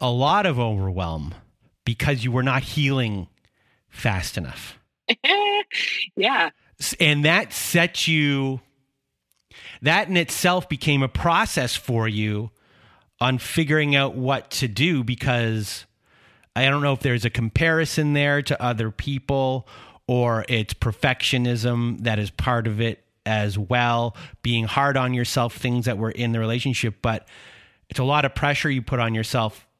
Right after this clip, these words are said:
Speaker 1: and it became overwhelming on many occasions for you. So how did you go through that process?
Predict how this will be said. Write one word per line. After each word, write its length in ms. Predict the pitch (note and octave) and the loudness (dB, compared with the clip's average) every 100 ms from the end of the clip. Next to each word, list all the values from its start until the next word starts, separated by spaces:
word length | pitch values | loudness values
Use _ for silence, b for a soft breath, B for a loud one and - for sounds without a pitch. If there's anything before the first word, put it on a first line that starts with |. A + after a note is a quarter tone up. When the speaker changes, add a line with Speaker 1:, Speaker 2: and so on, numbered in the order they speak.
| _ | _
Speaker 1:
and 360 | A#2 A2+ A2 G#2 - | 0 0 0 -4 -6
it 140 | B2+ | -4
became 340 | C3+ - C3+ A#2+ | -4 -2 -2 -2
overwhelming 840 | B2+ A#2+ A2+ A#2+ C#3 F#3 G#2+ G2+ - | -4 -2 0 0 2 2 0 -4 -2
on 220 | A#2+ A#2 | 0 2
many 240 | B2 B2+ | 2 0
occasions 520 | A#2+ - C3+ C#3 C#3+ B2+ | -2 0 0 0 -2 -4
for 280 | - A2 | -4 -2
you. 340 | G#2 G2 G2 A2 B B B B B _ _ _ _ | 0 0 -2 -4 B B B B B _ _ _ _
So 760 | - - C#3+ B2 A#2+ A#2 A#2 A#2 _ _ _ _ _ b b b | -8 -2 0 2 0 -2 -4 -8 _ _ _ _ _ b b b
how 420 | - - E3+ D#3+ | -2 2 2 2
did 220 | D#3 C3+ | 0 -2
you 140 | C#3 C#3+ | -2 2
go 200 | C#3 C3+ | 2 0
through 280 | - C3 B2 | 0 0 2
that 260 | A#2 A#2 | 2 0
process? 680 | - G#2 D2 - D2+ - | -2 -2 -2 -8 -10 -12